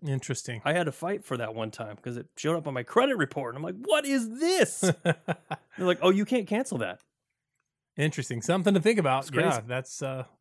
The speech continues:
Speaker 1: that's very, here's something else. Kids,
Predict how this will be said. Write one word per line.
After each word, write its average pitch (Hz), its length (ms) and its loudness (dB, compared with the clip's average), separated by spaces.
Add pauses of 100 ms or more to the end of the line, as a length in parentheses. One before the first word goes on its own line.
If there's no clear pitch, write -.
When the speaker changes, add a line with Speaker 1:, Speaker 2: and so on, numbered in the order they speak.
(100)
Speaker 1:
that's 139 300 -6 (340)
very, 160 300 -2 (160)
here's 277 260 -2
something 247 240 2
else. 247 300 0 (200)
Kids, 247 580 0